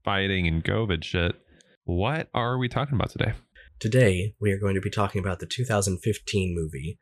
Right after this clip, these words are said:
Speaker 2: Avengers Age of Ultron.
Speaker 1: Age of Ultron.
Speaker 2: It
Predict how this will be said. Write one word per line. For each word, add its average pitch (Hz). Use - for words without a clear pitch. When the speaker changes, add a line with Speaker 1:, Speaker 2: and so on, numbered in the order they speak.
Speaker 2:
Avengers 113
Age 98
of 90
Ultron. 98
Speaker 1:
Age 123
of 120
Ultron. 87
Speaker 2:
It 101